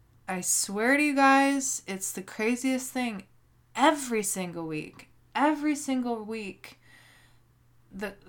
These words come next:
the things that happen in the week are settled by Sunday.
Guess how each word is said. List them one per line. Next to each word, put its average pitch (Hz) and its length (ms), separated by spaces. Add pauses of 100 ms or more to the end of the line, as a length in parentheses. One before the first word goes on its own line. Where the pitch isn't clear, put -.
(140)
the 190 180
things 262 460
that 247 160
happen 220 800
in 208 280
the 202 100
week - 540 (1300)
are 185 680 (800)
settled 233 640 (960)
by 190 160
Sunday. 233 600